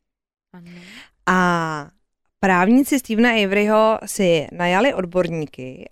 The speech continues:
Speaker 2: aby udělali testy E D T A, což je látka,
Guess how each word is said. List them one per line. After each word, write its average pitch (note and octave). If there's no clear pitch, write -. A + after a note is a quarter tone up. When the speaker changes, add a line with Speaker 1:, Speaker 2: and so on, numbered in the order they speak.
Speaker 2:
aby F3
udělali G#3+
testy A3
E G3
D A3+
T A3+
A, D#3+
což -
je D#4
látka, D#3